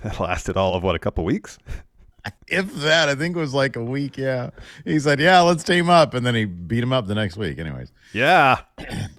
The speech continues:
Speaker 2: So, yeah, it'll be interesting to see how the locker room responds to him. I was watching a thing on The Bump, and granted, it's on The Bump. It's, uh, you know, it's, it's out there for the world to see.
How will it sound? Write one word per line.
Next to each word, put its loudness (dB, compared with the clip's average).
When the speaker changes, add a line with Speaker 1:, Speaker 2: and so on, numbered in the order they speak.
Speaker 2:
So, 4
yeah, 4
it'll 2
be 4
interesting 0
to -4
see -4
how 0
the -6
locker -2
room -2
responds -4
to -6
him. -2
I 0
was -2
watching 0
a -2
thing -4
on -2
The -6
Bump, -8
and -6
granted, -6
it's -4
on 0
The -2
Bump. -4
It's, -6
uh, -2
you -4
know, -2
it's, -4
it's -4
out 0
there 0
for -8
the -6
world 0
to -4
see. -8